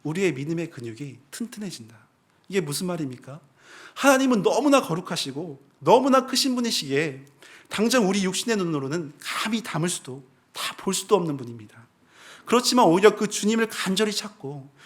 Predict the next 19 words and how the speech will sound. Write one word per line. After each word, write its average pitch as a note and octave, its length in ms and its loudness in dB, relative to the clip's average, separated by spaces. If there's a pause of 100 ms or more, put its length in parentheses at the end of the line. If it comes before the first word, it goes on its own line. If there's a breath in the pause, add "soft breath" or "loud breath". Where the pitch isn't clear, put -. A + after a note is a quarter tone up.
(240 loud breath)
더욱 C#4+ 320 2
주님께 A3 340 0
부르짖을 F#3 520 -4
때 D3 300 -8 (360)
우리 F3 180 2
가운데 G#3 360 2
친히 C#4 320 -2
만나주시고 D3+ 800 -4 (320 loud breath)
강력하게 G#3+ 720 -2
역사하신 D#3 580 -6
분이 B2+ 320 -10
바로 - 220 -14
하나님이십니다. F#3+ 840 -8 (720 loud breath)
이렇게 B3 320 0
기도함으로써 G3 800 -2 (380 loud breath)
매일 B3 320 2
주님을 A#3 320 2
간절히 A3 420 -2
찾음으로써 G#3+ 800 -2